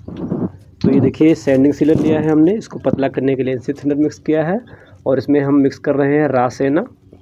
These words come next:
पीला कलर, जो कि polish powder होता है, उसको हम mix कर रहे हैं। अब इसके ऊपर हमें चार पांच हाथ apply करने हैं, ताकि जो plywood है वो थोड़ी सी yellow tone पे हो जाए।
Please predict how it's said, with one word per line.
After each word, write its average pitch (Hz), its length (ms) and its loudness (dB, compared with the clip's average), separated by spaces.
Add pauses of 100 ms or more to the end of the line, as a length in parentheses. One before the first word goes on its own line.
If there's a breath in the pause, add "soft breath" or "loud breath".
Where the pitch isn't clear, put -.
(180)
पीला 123 240 -2
कलर, 135 320 -2 (800 loud breath)
जो 131 180 -2
कि 131 140 -4
polish 127 320 0
powder 131 260 0
होता 131 300 -2
है, 175 140 -4 (260)
उसको 131 300 -6
हम 143 240 -4
mix 123 260 -8
कर 127 180 -6
रहे 135 200 -2
हैं। 202 160 -4 (600 loud breath)
अब 135 100 -2
इसके - 220 -4
ऊपर 147 160 -2
हमें 143 260 0
चार 131 300 0
पांच 135 300 -4
हाथ 151 300 -4
apply 117 320 -2
करने 120 340 -4
हैं, 160 180 -4 (680 loud breath)
ताकि 143 400 2
जो 135 140 0
plywood 135 420 0
है 135 100 -2
वो 143 120 -2
थोड़ी 131 260 -4
सी 190 180 -6 (160)
yellow 120 260 0
tone 127 240 -2
पे 120 140 -6
हो 120 180 -4
जाए। 143 260 -4